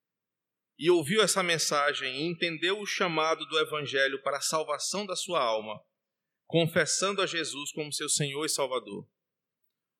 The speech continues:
ou se há alguém aqui que está afastado dos caminhos de Deus, e essa mensagem te convida para um ato de fé,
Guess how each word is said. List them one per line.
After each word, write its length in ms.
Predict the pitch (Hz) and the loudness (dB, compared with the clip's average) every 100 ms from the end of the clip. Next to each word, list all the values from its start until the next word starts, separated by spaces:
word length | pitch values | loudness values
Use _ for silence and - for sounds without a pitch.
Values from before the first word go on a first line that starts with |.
| _ - | _ 2
ou 200 | 170 175 | 6 6
se 240 | - 180 | 6 4
há 80 | 151 | 4
alguém 360 | 165 156 165 | 4 2 -2
aqui 280 | 160 - 147 | -2 -4 -12
que 100 | - | -10
está 260 | 139 - 143 | -12 -8 -8
afastado 600 | 143 143 - - 151 151 143 | -4 -4 -2 0 2 2 -2
dos 160 | 131 | -6
caminhos 400 | - 135 135 143 | -4 -8 -10 -10
de 120 | 131 | -10
Deus, 580 | 113 104 98 - - - _ _ _ _ _ _ _ _ - | -8 -8 -10 -14 -14 -16 _ _ _ _ _ _ _ _ -2
e 140 | 131 | 4
essa 240 | 143 151 | 4 4
mensagem 580 | 151 151 - 156 160 160 | 0 0 0 2 2 0
te 180 | 151 - | -6 -8
convida 600 | - 160 139 147 190 185 | -8 -8 -6 -6 -2 -2
para 220 | 180 170 | 0 -2
um 100 | 160 | 2
ato 200 | 156 165 156 | 0 0 -4
de 80 | 160 | -10
fé, 300 | - 107 - | -4 -2 -4